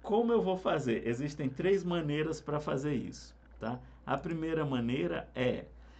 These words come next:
se tem um ré na segunda voz, eu posso repeti-lo até o próximo acorde, contanto que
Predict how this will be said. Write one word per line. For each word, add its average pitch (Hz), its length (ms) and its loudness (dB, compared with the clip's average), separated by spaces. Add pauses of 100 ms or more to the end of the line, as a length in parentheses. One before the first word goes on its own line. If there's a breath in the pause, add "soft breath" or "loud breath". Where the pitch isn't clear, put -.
(120)
se - 220 -6
tem 165 180 -4
um 190 200 -2
ré 120 380 0
na 113 180 -2
segunda 110 600 -4
voz, 120 720 -4 (640 loud breath)
eu 123 160 2
posso 151 640 0
repeti-lo 180 1000 2
até 190 340 2
o - 80 0
próximo 185 480 0
acorde, 98 580 -6 (880 loud breath)
contanto 196 760 -2
que 160 400 -2